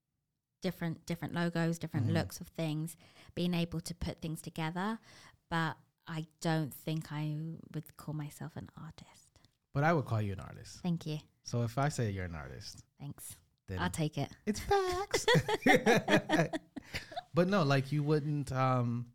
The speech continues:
Speaker 2: like, there's no other similar to, like, balloons. Like, I don't know other type of events type stuff. Like, you can do a flower,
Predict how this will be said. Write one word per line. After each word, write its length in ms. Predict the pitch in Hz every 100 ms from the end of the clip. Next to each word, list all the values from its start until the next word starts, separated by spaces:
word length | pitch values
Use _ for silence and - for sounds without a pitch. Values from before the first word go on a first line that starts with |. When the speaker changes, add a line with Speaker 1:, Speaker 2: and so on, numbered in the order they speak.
| _ _ _ - - _ _ _ _ _ _ _
Speaker 2:
like, 200 | 117 117
there's 220 | 120 123
no 320 | 117 123 131 120
other 480 | 113 117 120 104 -
similar 520 | - - 175 175 170
to, 160 | 170 160
like, 200 | 156 143
balloons. 400 | 127 127 135 156
Like, 120 | 131 107
I 80 |
don't 160 | 113 113
know 120 | 110
other 220 | 80 95
type 260 | 101 104 101
of 220 | 104 95
events 560 | 104 98 101 - - -
type 280 | - 92 90 _ _ _ _ _ _ _
stuff. 300 | - - 98
Like, 180 | 110 104
you 80 | 147
can 140 | 190
do 140 | 127 110
a 60 |
flower, 580 | - 107 95 110 95 92